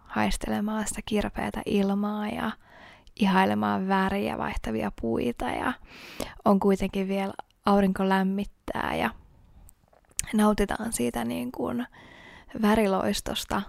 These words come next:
ennen sitä vuoden pimeintä aikaa. Ja vietetään iltaisin tällaisia, mm, tunnelmallisia hetkiä nuotion äärellä ja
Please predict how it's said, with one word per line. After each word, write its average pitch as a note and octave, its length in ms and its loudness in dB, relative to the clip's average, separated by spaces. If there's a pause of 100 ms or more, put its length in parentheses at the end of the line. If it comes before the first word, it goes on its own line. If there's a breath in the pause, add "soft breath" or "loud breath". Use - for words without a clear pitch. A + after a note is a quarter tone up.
(280)
ennen G#3 400 2 (200)
sitä - 280 -6
vuoden - 300 -4
pimeintä A#3+ 460 -6
aikaa. - 600 -4 (1300 loud breath)
Ja G3 380 0 (360)
vietetään G3 720 2 (100)
iltaisin G#3 680 -2 (480 loud breath)
tällaisia, F#3+ 760 -2
mm, G#3 840 -4
tunnelmallisia G3+ 720 0
hetkiä F#3+ 440 -4
nuotion F#3+ 560 -2
äärellä G#3 600 -4
ja - 280 -2